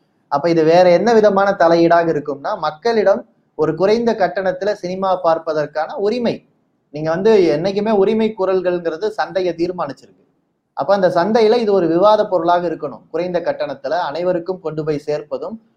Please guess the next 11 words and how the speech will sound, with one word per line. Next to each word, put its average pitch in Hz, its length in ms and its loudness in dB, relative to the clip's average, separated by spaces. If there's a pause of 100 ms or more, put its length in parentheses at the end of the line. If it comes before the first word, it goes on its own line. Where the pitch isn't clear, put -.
(120)
ஒரு 139 160 0
கட்டாயமான 165 680 2
கடமை 147 560 0
என்று 170 200 -6
நாம் 202 180 -4
உருவாக்க 165 420 0
வேண்டியிருக்குன்னு 139 560 -8
பாக்குறேன். - 360 -10
அது 123 160 -6
எப்படிப்பட்ட 180 500 0
தலையீடு? 147 640 2